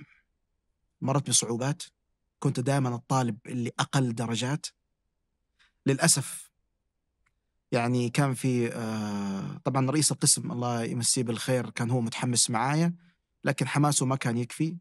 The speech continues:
كان في بعض الدكاترة اللي، آه، كانوا يعني يخترعوا لي عقبات من وجهة نظري.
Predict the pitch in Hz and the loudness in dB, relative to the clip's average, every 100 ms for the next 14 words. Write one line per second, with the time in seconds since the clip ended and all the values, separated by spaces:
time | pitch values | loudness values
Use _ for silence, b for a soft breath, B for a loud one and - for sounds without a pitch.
0 | - 127 135 123 120 113 110 - 117 - | -4 -2 0 0 0 -2 -4 -2 -2 -2
1 | 110 107 104 101 98 - _ _ _ _ | -4 -4 -4 -6 -8 -14 _ _ _ _
2 | _ _ _ _ _ _ - 113 107 104 | _ _ _ _ _ _ -6 -2 0 2
3 | 101 98 98 95 92 - - _ _ _ | 2 2 2 0 -2 -6 -16 _ _ _
4 | _ - 185 156 135 160 170 - _ _ | _ 2 4 4 4 2 0 -10 _ _
5 | - 135 - 147 131 147 120 120 123 117 | -2 -2 2 2 4 2 2 0 0 0
6 | 123 - 113 113 107 117 110 117 139 | -2 -2 0 0 0 -2 -2 -4 -8